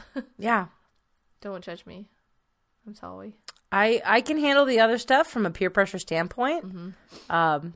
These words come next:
Speaker 2: but I respect that order.
Speaker 1: I'm just,
Speaker 2: And I
Speaker 1: I'm
Speaker 2: know
Speaker 1: gonna leave it on the plate.
Speaker 2: And I know we're ridiculous for that, but
Speaker 1: <laughs>
Speaker 2: I respect it.
Speaker 1: Thank you.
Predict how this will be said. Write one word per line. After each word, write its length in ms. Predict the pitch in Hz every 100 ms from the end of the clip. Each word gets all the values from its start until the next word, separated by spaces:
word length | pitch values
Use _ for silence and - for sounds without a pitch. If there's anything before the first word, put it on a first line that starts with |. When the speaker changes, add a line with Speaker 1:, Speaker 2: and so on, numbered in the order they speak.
| _
Speaker 2:
but 100 | 160
I 40 | 185
respect 360 | - 208 202
that 120 | 202
order. 320 | 196 202 139 - _ -
Speaker 1:
I'm 120 | -
just, 200 | 440 -
Speaker 2:
And 100 | 175
I 40 | 175
Speaker 1:
I'm 60 |
Speaker 2:
know 100 | 180
Speaker 1:
gonna 160 | - 285
leave 160 | 262
it 80 | 269
on 100 | 262
the 60 | 214
plate. 280 | 233 240 -
Speaker 2:
And 100 | 196
I 80 | 190
know 180 | 196
we're 140 | 214 208
ridiculous 500 | 196 208 196 156 -
for 140 | -
that, 260 | 143 131 -
but 120 | 156
Speaker 1:
<laughs> 60 | 156
Speaker 2:
I 100 | 156 _ _ -
respect 400 | 160 - 165 -
it. 180 | 147 -
Speaker 1:
Thank 240 | 180 180 151
you. 220 | -